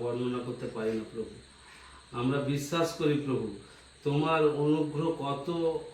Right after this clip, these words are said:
আহ, মানে আশীর্বাদ আমরা পেয়েছি প্রভু। অনেকেই এই সন্তান অনেকেই পায় না প্রভু, অনেক চেষ্টা করলেও। তুমি যে আমাদের, আমাদেরকে দুই সন্তান দিয়েছো প্রভু, তোমায় কোটি কোটি ধন্যবাদ দিই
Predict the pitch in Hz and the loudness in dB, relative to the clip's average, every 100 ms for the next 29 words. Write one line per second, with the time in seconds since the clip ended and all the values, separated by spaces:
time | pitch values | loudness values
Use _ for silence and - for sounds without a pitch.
0 | 131 143 139 139 139 139 135 139 143 135 | -10 -6 -4 -2 0 0 -2 0 0 0
1 | 131 131 151 151 151 147 147 143 139 135 | 0 0 2 4 4 4 4 2 0 0
2 | 131 127 123 110 - - - - - - | -2 -4 -4 -6 -6 -16 -20 -20 -20 -8
3 | 135 151 165 165 175 180 180 175 - - | 0 4 4 4 6 6 6 0 -2 2
4 | 156 160 156 - - 143 151 156 160 160 | 2 4 0 -4 -6 0 2 2 0 0
5 | 156 151 147 143 139 151 156 165 156 147 | 2 2 2 -2 0 0 2 0 0 4
6 | 156 156 147 135 113 - - 131 147 147 | 4 6 4 0 -2 -4 -6 -2 0 0
7 | - 143 160 127 139 127 113 107 - - | 0 -2 -2 -4 -2 -2 -4 -6 -14 -20
8 | - - - 143 147 156 156 143 143 147 | -20 -20 -8 0 4 6 6 6 4 4
9 | 151 139 143 143 147 147 151 160 165 - | 4 6 6 8 8 6 6 2 0 -6
10 | - - - 127 143 147 - 139 139 147 | -16 -20 -12 4 6 6 4 2 4 6
11 | 143 143 151 147 156 147 147 160 147 135 | 8 8 8 8 4 4 2 2 0 0
12 | 131 127 131 143 143 143 120 117 117 120 | 0 0 -2 0 0 0 0 2 2 0
13 | 110 113 | -2 -4